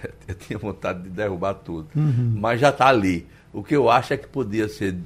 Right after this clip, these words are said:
Speaker 1: depois de um estudo sério, podia ser derrubado alguns, é, é, alguns, é, é, enfim, alguns camelódromos, alguns, algumas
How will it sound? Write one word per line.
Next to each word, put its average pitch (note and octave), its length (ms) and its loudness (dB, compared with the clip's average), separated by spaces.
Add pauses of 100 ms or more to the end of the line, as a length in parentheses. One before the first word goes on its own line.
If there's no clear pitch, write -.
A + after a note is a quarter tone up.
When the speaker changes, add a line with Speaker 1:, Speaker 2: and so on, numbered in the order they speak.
(100)
Speaker 1:
depois G2+ 360 0
de G2 60 -2
um G#2 60 0
estudo F#2 400 -4
sério, G2+ 600 0 (320)
podia G#2 260 -4
ser A#2+ 200 -2
derrubado A#2 680 0
alguns, C3 840 -2
é, G2+ 340 -2
é, G2 40 2
alguns, A2 840 -2
é, F#2+ 260 -6
é, F2+ 580 -2 (880)
enfim, A2+ 300 -2
alguns A#2 380 0
camelódromos, F#2+ 480 0
alguns, A2+ 400 -6
algumas B2 340 -2